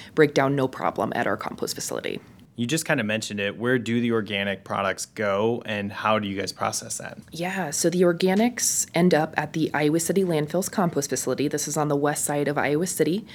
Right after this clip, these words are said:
Speaker 1: And at this site, we process the organic material, so food and yard waste mixed together, through a large piece of equipment called a grinder. And this grinder actually chops the material into evenly sized pieces, which is very important,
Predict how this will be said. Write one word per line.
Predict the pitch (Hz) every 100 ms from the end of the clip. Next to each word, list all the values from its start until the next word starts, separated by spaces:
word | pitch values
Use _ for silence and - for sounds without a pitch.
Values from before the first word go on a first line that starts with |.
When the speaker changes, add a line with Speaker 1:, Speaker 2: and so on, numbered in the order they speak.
| - - -
Speaker 1:
And | 160 156 -
at | 165
this | 190 208
site, | 202 196 196 180
we | 165 175
process | - 175 165 - 165
the | - 170
organic | 156 151 143 147 151
material, | - 143 143
so | 143 - 131
food | - 175 170 -
and | 151 151
yard | 147 147 147
waste | 143 143
mixed | 151 139 -
together, | 180 147 151 208 - - -
through | - 175
a | - 151
large | 147 156 165 170 -
piece | 175 160
of | 147
equipment | 147 170 151 -
called | - 143
a | 139
grinder. | 139 139 156 208 269 - - - - -
And | 156 151
this | 185 -
grinder | 185 185 180
actually | 156 147
chops | 139 - 160 -
the | 165
material | 156 160 156 151 -
into | 147 143 147
evenly | 160 170 165
sized | 151 147 143 -
pieces, | 151 147 147 143 -
which | 151 147
is | 143
very | 147 165 170
important, | 147 - 87 143 147